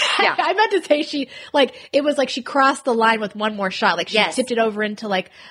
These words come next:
Speaker 2: Blackoutsville,
Speaker 1: Right.
Speaker 2: where she literally blacked out, literally tipped over and face planted into the concrete.
Speaker 1: Yeah.
Speaker 2: Um, but I think, you know,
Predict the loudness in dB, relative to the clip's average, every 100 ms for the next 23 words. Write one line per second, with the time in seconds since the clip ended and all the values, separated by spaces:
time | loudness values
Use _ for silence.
0 | -4 4 4 4 0 0 -4 -10 -2 2
1 | 4 2 -2 -14 -6 0 2 2 0 4
2 | 2 2 0 4 4 2 2 0 0 0
3 | 0 0 0 -4 0 -4 -4 -2 2 4
4 | 2 0 -2 2 2 2 -2 -2 -2 -8
5 | -6 -8 -8 -6 -8 -8 -4 0 0 -4
6 | -10 -18 -20 -2 2 4 4 -2 -12 _
7 | _ _ 2 4 2 2 0 0 -4 2
8 | 4 2 0